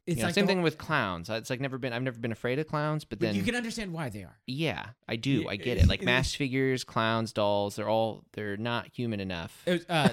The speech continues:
Speaker 1: this is a little
Speaker 2: <laughs>
Speaker 1: side, uh, it's called the uncanny valley, where
Speaker 2: Uh-huh.
Speaker 1: something isn't quite human.
Speaker 2: The funny thing about all this is that I'm not scared of killer clowns or, uh, freaky little creepy dolls when I'm watching a movie.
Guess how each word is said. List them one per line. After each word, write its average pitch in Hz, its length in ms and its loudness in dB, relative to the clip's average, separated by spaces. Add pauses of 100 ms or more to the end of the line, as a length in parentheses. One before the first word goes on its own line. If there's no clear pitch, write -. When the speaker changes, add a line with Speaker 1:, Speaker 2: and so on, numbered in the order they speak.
(120)
Speaker 1:
this 170 120 8
is 170 40 -2
a 165 80 4
little 151 200 6
Speaker 2:
<laughs> - 20 10
Speaker 1:
side, 139 260 4 (120)
uh, 143 180 -2 (260)
it's 165 320 -4 (160)
called 180 180 2
the 143 60 2
uncanny 123 380 0
valley, 110 260 -2
where 101 100 0
Speaker 2:
Uh-huh. 98 100 4
Speaker 1:
something 87 220 0
isn't - 220 -6 (160)
quite 110 220 -4
human. 104 420 -8
Speaker 2:
The - 100 -10
funny 220 220 4
thing 196 160 4
about 131 220 8
all 117 120 8
this 104 300 0
is 90 160 -4
that 80 340 -2
I'm 117 160 0
not 165 300 2
scared 104 560 0 (180)
of 95 220 2 (240)
killer 107 280 -2
clowns 101 720 0
or, 95 420 0 (160)
uh, 87 300 -2 (200)
freaky 107 280 -4
little 104 140 -4
creepy 107 260 -4
dolls 95 580 6 (140)
when 107 160 -2
I'm 101 80 2
watching 98 260 -2
a 92 40 -2
movie. 104 440 4